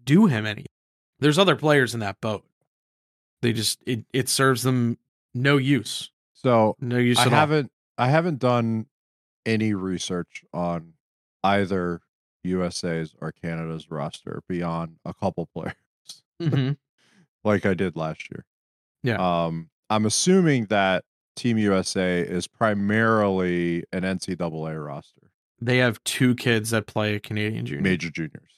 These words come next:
Speaker 2: yes.
Speaker 1: Yep.
Speaker 2: And I'm assuming that Canada probably has half a dozen or less N C double A players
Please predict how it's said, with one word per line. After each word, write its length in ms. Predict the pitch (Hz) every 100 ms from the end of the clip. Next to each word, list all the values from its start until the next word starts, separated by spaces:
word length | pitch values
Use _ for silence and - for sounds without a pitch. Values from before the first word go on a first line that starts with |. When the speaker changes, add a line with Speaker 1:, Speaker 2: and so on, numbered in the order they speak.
| -
Speaker 2:
yes. 140 | 71 -
Speaker 1:
Yep. 160 | 113 - _ _ _ -
Speaker 2:
And 140 | 101
I'm 180 | 98 101
assuming 680 | 101 - 156 156 147 131 110
that 400 | 101 101 98 92 - _ _ _ _ _ _ -
Canada 500 | 135 135 127 117 107 -
probably 540 | 127 127 120 117 113
has 680 | 104 107 98 95 95 90 - _
half 380 | - 127 123 -
a 60 |
dozen 420 | 107 110 104 101 92
or 240 | 98 95
less 840 | 90 90 98 101 95 - - - _ -
N 140 | 92
C 160 | - 92
double 320 | 87 82 85
A 120 | 82
players 640 | - 87 82 82 82 -